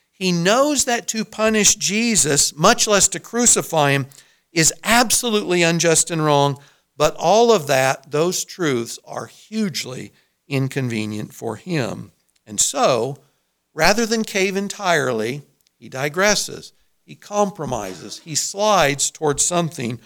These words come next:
more convenient. So in his mind, perhaps something like this, "How can I hedge justice in order to pacify the crowds? How do I get out of my inconvenient situation?"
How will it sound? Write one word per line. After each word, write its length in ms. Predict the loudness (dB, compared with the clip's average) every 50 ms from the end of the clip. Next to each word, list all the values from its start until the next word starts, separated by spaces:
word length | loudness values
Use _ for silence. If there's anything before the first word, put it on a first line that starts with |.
| _ _ _ _ _ _
more 240 | 0 2 2 2
convenient. 840 | 2 -2 -8 -8 -4 -2 0 0 0 0 0 -2 -4 -6 -8 -12 _ _ _ _ _ _ _ _ _ _ _ _ _ _ _ _ _
So 80 | -6
in 60 | -2 -2
his 180 | 0 -2 0
mind, 320 | 2 2 2 2 2 -2 -6
perhaps 340 | -6 -2 -2 -2 -2 -4
something 300 | -6 -8 -8 -8 -8 -6
like 220 | -4 -4 -4 -4 -4
this, 260 | -6 -4 -4 -4 -6 -8 _ _ _ _ _ _ _
"How 260 | -4 -2 0 0 0
can 300 | -2 -2 -2 0 2 4
I 180 | 4 4 4
hedge 720 | 2 0 -4 -6 -2 2 4 4 4 4 2 0 -2 -4 -4
justice 920 | 2 4 6 6 6 6 4 4 2 0 -2 0 0 2 0 -2 -4 -8 _ _ _ _ _ _ _ _ _
in 140 | -2 2 4
order 260 | 4 4 4 4 0
to 240 | 0 -2 -4 -4 -4
pacify 920 | -4 -8 -12 -4 0 2 4 4 4 4 2 0 0 2 2 2 2 2 0
the 100 | -2 -8
crowds? 720 | -10 -4 0 2 4 4 4 4 2 -2 -4 -8 -14 -20 _ _ _ _ _ _ _ _ _
How 280 | -6 -2 2 4 4
do 140 | 4 4 2
I 180 | 2 2 2 0
get 340 | 2 2 2 2 0 -2 -8 -4
out 360 | 0 2 4 4 4 2 2
of 240 | 0 0 0 0 0
my 340 | 0 0 2 2 4 2 2
inconvenient 920 | 0 -2 -2 -2 -2 -2 -4 -4 -2 0 0 0 0 0 0 -2 -2 -2
situation?" 880 | -4 -4 -4 -8 -10 -8 -2 2 2 4 4 2 0 -4 -6 -8 -10